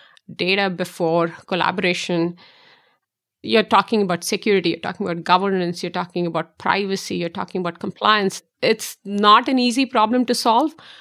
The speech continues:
And as a result of which, unless and until there's a certain trigger from an opportunity perspective, I think that's kind of where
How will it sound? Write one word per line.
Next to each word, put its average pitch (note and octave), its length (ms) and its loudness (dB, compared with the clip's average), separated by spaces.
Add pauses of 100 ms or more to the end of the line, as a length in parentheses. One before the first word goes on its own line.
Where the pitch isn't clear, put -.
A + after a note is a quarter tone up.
(340)
And G#3+ 160 0
as G#3 180 -2
a A3 40 -2
result G#3+ 380 2
of A#3 140 -4
which, G#3 240 0
unless G#3 320 0
and G#3 100 0
until G3 400 0
there's F3+ 360 2
a F#3+ 40 0
certain G3+ 720 2 (120)
trigger G3+ 760 4 (240)
from F#3 480 0
an F3 120 2
opportunity G3 640 -2
perspective, F3 720 0
I E3+ 80 4
think E3+ 240 -2
that's E3+ 200 -2
kind F#3+ 160 2
of F3+ 120 0
where E3+ 320 2